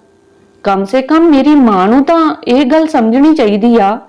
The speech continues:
ਕਿ ਕਿਸੇ ਨਵੇਂ ਇਨਸਾਨ ਨੂੰ ਜਦੋਂ ਅਸੀਂ ਬਾਹਰ ਤੋਂ ਲੈ ਕੇ ਆਉਂਦੇ ਹਾਂ, ਤਾਂ ਉਹਨੂੰ ਆਪਣਾਪਣ ਮਹਿਸੂਸ ਕਰਾਉਣ ਦੇ ਲਈ ਉਹਦੇ ਨਾਲ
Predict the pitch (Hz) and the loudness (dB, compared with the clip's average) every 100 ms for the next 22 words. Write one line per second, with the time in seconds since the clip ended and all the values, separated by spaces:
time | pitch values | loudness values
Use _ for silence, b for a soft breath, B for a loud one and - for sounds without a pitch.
0 | b b b b - 330 320 247 320 311 | b b b b -6 -2 -2 -2 0 2
1 | 285 320 330 330 320 311 320 262 277 302 | 2 2 2 2 0 2 2 0 0 0
2 | 311 302 311 233 202 175 180 262 262 254 | 0 0 -2 0 0 -2 -2 -2 0 -2
3 | 302 311 247 233 233 202 240 - _ _ | 0 2 2 2 0 -2 -6 -10 _ _
4 | _ _ _ _ _ _ - 320 339 359 | _ _ _ _ _ _ -4 0 2 2
5 | 381 359 285 311 311 330 330 330 320 269 | 0 -2 0 0 0 0 2 0 0 -4
6 | 269 269 233 214 202 226 214 214 220 214 | -4 -4 -2 -2 0 0 2 0 -2 -8
7 | B B B B B 247 254 330 294 262 | B B B B B 0 2 2 2 2
8 | 285 | 0